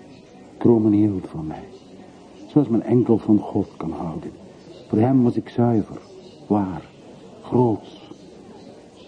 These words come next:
Alles wat ik deed was goed. Maar hij had al die eigenschappen die hij zo aan mij bewonderde.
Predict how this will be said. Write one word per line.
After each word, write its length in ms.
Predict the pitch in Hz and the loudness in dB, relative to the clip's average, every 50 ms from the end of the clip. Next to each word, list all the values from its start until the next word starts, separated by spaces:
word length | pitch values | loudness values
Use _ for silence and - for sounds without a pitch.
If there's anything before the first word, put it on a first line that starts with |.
| - - - | -20 -12 -2
Alles 260 | - 156 151 117 - | 2 2 2 2 0
wat 120 | 90 98 101 | -2 -2 -2
ik 140 | 101 98 | -2 0
deed 220 | - 113 117 113 - | 2 2 2 2 0
was 140 | 107 101 - | -4 -4 -4
goed. 440 | - - 135 - - - - - - - - - - - - - - - - - - - - - - - - | 2 2 2 2 2 -8 -20 -20 -20 -20 -20 -20 -20 -20 -20 -20 -20 -20 -20 -20 -20 -20 -20 -20 -20 -6 -4
Maar 180 | - 95 101 | -2 -2 0
hij 200 | 107 120 135 139 | 0 0 0 0
had 220 | 113 98 87 - - | -2 -4 -8 -10 -12
al 160 | 90 90 90 | -12 -8 -6
die 120 | 90 92 | -6 -4
eigenschappen 680 | - 104 101 87 - 90 - - - 92 - - 90 90 | -4 -4 -6 -6 -6 -12 -14 -10 -10 -10 -8 -6 -6 -4
die 100 | 92 92 | -4 -4
hij 180 | 98 101 92 | -4 -4 -4
zo 180 | 90 - 92 87 | -2 -2 -2 -2
aan 120 | 87 90 | 0 -4
mij 160 | 87 85 85 85 | -4 -4 -6 -8
bewonderde. 440 | - 87 80 78 85 85 80 - | -10 -8 -8 -6 -8 -8 -8 -10